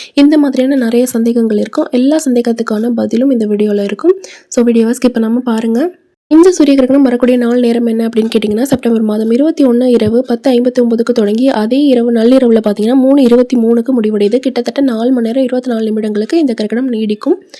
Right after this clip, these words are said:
இந்த கிரகணம் ரொம்ப பவர்ஃபுல்லா உச்சக்கட்ட நிலையில எப்ப இருக்கும் அப்படின்னு கேட்டிங்கன்னா, ஒண்ணு பதினொன்னுக்கு இருக்கும். இந்த கிரகண நேரத்துல கர்ப்பிணிகள் என்னென்ன விஷயங்கள் செய்யலாம், செய்யக்கூடாதுன்னு பார்த்தீங்கன்னா, ஃபர்ஸ்ட் நம்ம தேவையில்லாம வெளியே அலையிறத அவாய்ட் பண்ணிக்கணும். நிறைய பேர் வந்து நைட்ல வந்து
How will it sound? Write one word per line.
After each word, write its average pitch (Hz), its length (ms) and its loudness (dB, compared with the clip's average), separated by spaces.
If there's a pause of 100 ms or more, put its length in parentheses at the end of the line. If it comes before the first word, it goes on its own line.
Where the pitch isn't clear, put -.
(160)
இந்த 349 260 4
கிரகணம் 294 340 2
ரொம்ப 269 200 4
பவர்ஃபுல்லா 254 500 2 (240)
உச்சக்கட்ட 277 420 -2
நிலையில 247 320 4
எப்ப 240 140 0
இருக்கும் 247 260 0
அப்படின்னு 233 240 0
கேட்டிங்கன்னா, 214 380 0
ஒண்ணு 247 220 4
பதினொன்னுக்கு 220 580 0
இருக்கும். 233 340 2 (500)
இந்த 349 200 6
கிரகண 302 280 2
நேரத்துல 254 400 2
கர்ப்பிணிகள் 247 520 0 (220)
என்னென்ன 294 320 4
விஷயங்கள் 269 360 2
செய்யலாம், 247 340 2
செய்யக்கூடாதுன்னு 233 560 0
பார்த்தீங்கன்னா, 214 500 -2
ஃபர்ஸ்ட் 269 360 0
நம்ம 240 200 0
தேவையில்லாம 247 500 2
வெளியே 240 260 0
அலையிறத 214 460 -2
அவாய்ட் 214 300 -2
பண்ணிக்கணும். 220 400 -2 (380)
நிறைய 254 220 0
பேர் 277 180 2
வந்து 269 160 2
நைட்ல 247 400 0
வந்து 226 220 -2